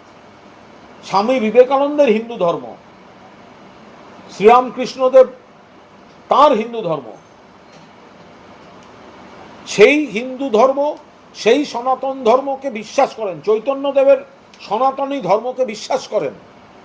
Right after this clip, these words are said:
মমতা বন্দ্যোপাধ্যায়। তিনি নিজে ব্রাহ্মণ কন্যা,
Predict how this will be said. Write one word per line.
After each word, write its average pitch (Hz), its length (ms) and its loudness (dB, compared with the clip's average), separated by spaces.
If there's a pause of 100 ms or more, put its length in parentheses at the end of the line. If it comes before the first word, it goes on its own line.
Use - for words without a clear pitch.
(1300)
মমতা 254 340 6
বন্দ্যোপাধ্যায়। 185 640 -2 (1600)
তিনি 226 180 -4
নিজে 247 280 4
ব্রাহ্মণ 220 640 -4 (500)
কন্যা, 233 380 0